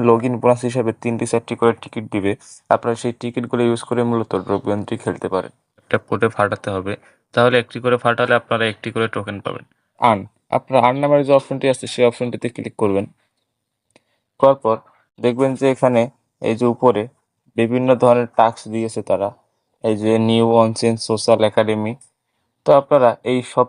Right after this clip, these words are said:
টাস্কগুলো কমপ্লিট করবেন। এই টাস্কগুলো কমপ্লিট করে একটা সহজ ট্রিক শিখাই দিই, আপনাকে পুরো ভিডিওটা দেখতে হবে না বা আপনাকে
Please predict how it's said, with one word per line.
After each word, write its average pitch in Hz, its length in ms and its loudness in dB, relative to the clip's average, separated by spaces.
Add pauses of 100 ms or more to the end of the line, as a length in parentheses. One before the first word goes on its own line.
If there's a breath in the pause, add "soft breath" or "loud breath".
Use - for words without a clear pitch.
টাস্কগুলো 120 520 0
কমপ্লিট 107 380 -2
করবেন। - 280 -8 (1500)
এই 113 100 -2
টাস্কগুলো 131 460 2
কমপ্লিট 135 340 0
করে 135 140 2
একটা 135 180 -4
সহজ 131 480 2
ট্রিক 127 240 -6
শিখাই 123 340 4
দিই, 104 180 -6 (240)
আপনাকে 117 360 0
পুরো 120 280 2
ভিডিওটা 110 380 2
দেখতে 107 340 0
হবে 107 220 4
না 104 160 -2 (560)
বা 110 260 4 (320)
আপনাকে 117 880 0